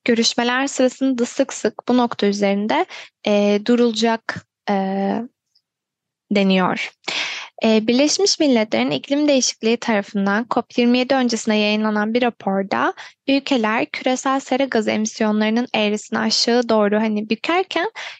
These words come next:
yüzyılın sonuna kadar küresel sıcaklık artışını bir buçuk dereceyle sınırlamak için çabaların da yetersiz kaldığını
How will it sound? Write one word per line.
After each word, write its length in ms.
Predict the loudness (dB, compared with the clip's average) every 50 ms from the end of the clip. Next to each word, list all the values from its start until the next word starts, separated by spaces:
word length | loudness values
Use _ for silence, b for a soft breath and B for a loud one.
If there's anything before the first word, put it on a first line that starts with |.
| B 0
yüzyılın 460 | 2 2 2 4 2 2 2 2 0
sonuna 360 | 0 0 0 0 2 0 0
kadar 340 | 0 -2 -2 0 0 -2 -2
küresel 480 | -4 -4 -2 -2 -2 0 -2 -2 -2 -2
sıcaklık 540 | -4 -2 -2 -2 0 0 -2 -4 -2 -2
artışını 460 | -2 -2 -2 -2 -4 -6 -2 -2 0 0
bir 120 | 0 0
buçuk 240 | 0 -2 -2 -8 -8 -14 -18 _ _ _ -2
dereceyle 500 | 0 2 2 0 2 2 2 2 2 0
sınırlamak 540 | -2 -2 -2 0 2 2 2 2 0 -2 -2
için 200 | -4 -4 -4 -2
çabaların 640 | -2 -2 -2 0 0 0 2 0 0 0 -2 0 0
da 120 | 0 -2 B B B B B B B
yetersiz 540 | -2 -2 0 0 -2 -2 -2 -2 -4 -6 -6
kaldığını 680 | -6 -2 0 0 0 0 0 0 0 0 0 0 -2